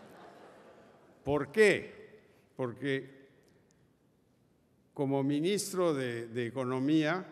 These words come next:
yo quería apoyar a Manchay. Y la gente de Manchay, su trabajo es en el valle abajo.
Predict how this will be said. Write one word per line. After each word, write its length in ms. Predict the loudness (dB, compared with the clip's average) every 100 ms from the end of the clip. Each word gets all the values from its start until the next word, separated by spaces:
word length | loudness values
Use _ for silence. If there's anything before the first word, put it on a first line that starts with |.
| -18 -20 -20 -6
yo 180 | -4 -2
quería 400 | -2 0 2 2
apoyar 480 | 0 -4 2 4
a 80 | 4
Manchay. 680 | 0 -2 -4 -4 -4 -4 -6 -16 -20 -20 _
Y 100 | -6
la 160 | -4 -4
gente 400 | 0 2 2 0
de 160 | 0
Manchay, 760 | 0 -2 -6 -2 2 4 4 0 -10 -20 -20 -20 _ _ -20
su 220 | -10 -10
trabajo 600 | -4 0 4 4 2 0
es 180 | 0 0
en 140 | -4 -2
el 140 | -4
valle 400 | -2 0 0 -4
abajo. 440 | -6 -6 -10 -14